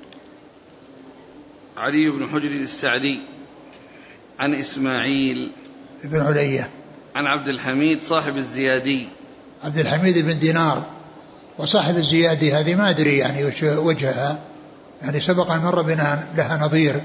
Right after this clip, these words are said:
Speaker 2: وهو صاحب الدستوائي، وعرفنا فيما مضى <clears throat> أن، أنه قيل صاحب الدستوائي لأن فيه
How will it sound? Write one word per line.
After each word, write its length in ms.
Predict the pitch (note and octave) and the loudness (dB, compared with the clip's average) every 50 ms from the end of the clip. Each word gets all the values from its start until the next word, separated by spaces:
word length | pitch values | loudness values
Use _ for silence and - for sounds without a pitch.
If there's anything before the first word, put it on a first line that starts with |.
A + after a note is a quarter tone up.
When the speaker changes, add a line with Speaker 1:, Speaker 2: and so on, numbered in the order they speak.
| - - - - - - - - - - - - | -8 -14 -16 -18 -20 -20 -20 -20 -20 -18 -8 -4
Speaker 2:
وهو 420 | D3+ C3+ A2+ D3+ D#3 D3+ D3 D3 | -2 0 2 2 2 4 2 2
صاحب 360 | - - E3+ D3+ - D3+ C#3 | 2 0 0 0 0 0 -2
الدستوائي، 800 | D#3 C3+ D3 C#3 - - D3+ D3 D#3 D#3 D3+ B2+ A#2+ A#2+ A#2 A#2+ - - - - - - - - - - - - - - - - | -2 -2 -2 -2 -2 0 0 2 2 4 4 2 2 2 0 -4 -8 -12 -18 -20 -20 -20 -20 -20 -20 -20 -20 -20 -20 -20 -12 -4
وعرفنا 800 | D3+ D3 C#3+ D3 D3 C#3+ C3 B2 C3 D#3 F3 F3+ D3 D#3+ D#3 C#3 | 0 2 2 4 4 2 2 2 2 2 2 2 2 2 2 0
فيما 300 | C3+ C3+ D#3 D3+ C#3+ C#3+ | 2 2 2 2 2 2
مضى 420 | C#3+ D#3 D#3+ D#3 D3 C#3+ C#3 D3+ D3+ - - - - - - - - - | 2 2 2 2 2 2 2 0 -2 -6 -12 -16 -18 -20 -20 -20 -14 -6
<clears throat> 400 | - - - D3 C#3 - - F3+ | -4 -2 0 0 -2 -2 -2 -2
أن، 460 | F3+ E3 E3 E3+ D#3+ D3+ D3+ D3 D#3 - - - - - - - - - - - - - - - - - - - - | -2 0 0 2 2 2 2 0 -2 -6 -10 -16 -18 -18 -20 -20 -20 -20 -20 -20 -20 -20 -20 -20 -20 -20 -14 -8 -6
أنه 220 | D#3 D3 C#3 C#3 | -2 0 0 0
قيل 340 | C3+ - D#3+ D#3 D#3 C#3+ C3 | 2 2 2 2 2 2 2
صاحب 260 | - D3 B2+ D3 D3 | 0 0 0 0 0
الدستوائي 720 | D3+ C#3+ D3 C#3 - - D3+ D#3 E3 E3+ D#3+ E3 E3+ F#3 - - - - - - - - - - - | 0 0 0 -2 0 0 2 2 2 4 4 2 2 0 -2 -6 -12 -18 -20 -20 -20 -20 -18 -8 -2
لأن 320 | D#3+ D#3+ D#3+ D#3+ D#3 D3+ | 0 0 0 2 0 0
فيه 540 | - - F3 E3+ D#3 D3+ D#3 D#3 D3+ D#3 D3+ | 2 2 2 2 4 4 4 4 4 2 2